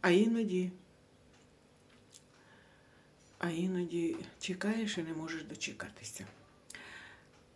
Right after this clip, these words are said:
Тому ми вам теж дякуємо за терпіння. Вклоняємося вам і вашому чоловіку. Вклоняємося кож-, кожному воїну, який нас захищає,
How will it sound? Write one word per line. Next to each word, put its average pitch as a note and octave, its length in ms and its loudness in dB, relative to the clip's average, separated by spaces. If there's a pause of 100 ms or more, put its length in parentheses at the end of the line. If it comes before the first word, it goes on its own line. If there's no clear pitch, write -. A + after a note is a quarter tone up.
(160)
Тому F#3 300 8
ми F3 180 6
вам D#3 280 -4
теж D3+ 240 -4
дякуємо G#3 500 2
за F3 120 -2
терпіння. D#3 720 -6 (640)
Вклоняємося G3+ 920 2
вам E3+ 400 0
і E3 60 -2
вашому E3 480 -2
чоловіку. D3 680 -6 (760)
Вклоняємося A#3+ 680 10
кож-, A#3+ 420 8
кожному A3+ 480 8
воїну, D#3+ 520 6 (360)
який E3+ 340 4
нас D3+ 200 6
захищає, F#3+ 720 2